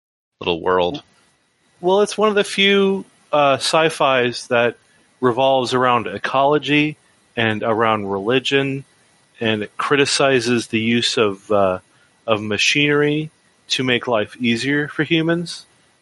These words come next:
Speaker 2: Uh, it, it kind of touches briefly on the fact that it, it just makes people weaker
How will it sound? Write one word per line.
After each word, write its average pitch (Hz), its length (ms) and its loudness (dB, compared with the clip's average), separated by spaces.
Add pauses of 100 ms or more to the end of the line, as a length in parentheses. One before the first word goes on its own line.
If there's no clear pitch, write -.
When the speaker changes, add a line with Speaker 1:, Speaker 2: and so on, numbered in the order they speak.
(220)
Speaker 2:
Uh, 120 680 0
it, 139 200 0
it 147 180 -2
kind 143 220 0
of 123 180 -2 (840)
touches 147 420 0
briefly 139 440 0
on 123 140 4
the 117 100 -2
fact 120 360 -2
that 117 120 0
it, 120 160 0
it 143 120 -2
just 139 340 -2
makes 127 260 -2
people 127 480 -2
weaker 107 400 -2